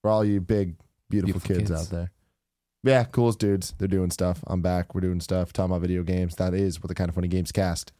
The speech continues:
Speaker 1: is. If you wanna get it early, you can go to patreon dot com slash kinda funny games. Throw dollars over there,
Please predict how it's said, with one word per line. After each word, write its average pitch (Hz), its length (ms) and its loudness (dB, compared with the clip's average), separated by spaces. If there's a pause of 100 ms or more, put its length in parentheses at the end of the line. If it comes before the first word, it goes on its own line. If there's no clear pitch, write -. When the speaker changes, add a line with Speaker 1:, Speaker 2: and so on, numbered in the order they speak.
Speaker 1:
is. 92 400 0 (340)
If - 60 -2
you 113 40 4
wanna 117 120 4
get 127 160 4
it 127 80 -2
early, 135 420 4 (560)
you 135 60 2
can 131 80 4
go 123 80 6
to 107 60 0
patreon 127 460 2
dot 101 140 0
com 101 460 0 (260)
slash 117 760 0
kinda 110 200 4
funny 104 200 2
games. 98 520 2 (440)
Throw 110 140 4
dollars 101 520 0 (200)
over 90 160 0
there, 87 320 0